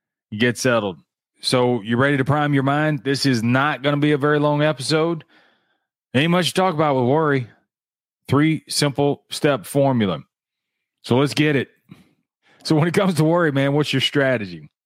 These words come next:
Dale Carnegie in his book, How to Stop Worrying and Stop Living. What a great title. <laughs> That should have just sold, the title alone, if it had blank pages in the middle, <laughs> the title should have sold, like, a billion copies.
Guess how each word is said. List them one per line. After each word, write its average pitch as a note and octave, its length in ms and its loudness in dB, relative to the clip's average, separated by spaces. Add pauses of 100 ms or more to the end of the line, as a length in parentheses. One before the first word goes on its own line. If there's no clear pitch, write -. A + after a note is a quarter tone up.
(680)
Dale C#3 220 2
Carnegie C3+ 480 0
in B2 80 2
his A#2 120 0
book, B2+ 380 -2
How C3 180 -2
to C3 80 0
Stop B2+ 300 0
Worrying A#2+ 460 2
and A2 120 0
Stop B2+ 280 0
Living. G#2+ 480 0
What G3 160 2
a G3 40 0
great C#3 300 0
title. A2 500 -2
<laughs> - 1200 -16
That F#3 140 0
should F#3+ 160 0
have D3 100 -4
just D3 200 0
sold, D#3+ 260 2
the C#3 60 -2
title F#3+ 360 0
alone, C3 540 0 (600)
if E3+ 100 2
it E3 80 2
had F3+ 220 -2
blank E3+ 260 -2
pages D3+ 400 0
in A#2 100 2
the A2+ 60 0
middle, G2 400 -2 (280)
<laughs> - 300 -18
the C#3 120 2
title F3 420 0
should C3+ 240 0
have B2+ 80 -2
sold, C3 460 0 (420)
like, B2+ 120 0
a C3+ 60 2
billion C3 380 0
copies. A#2 480 -4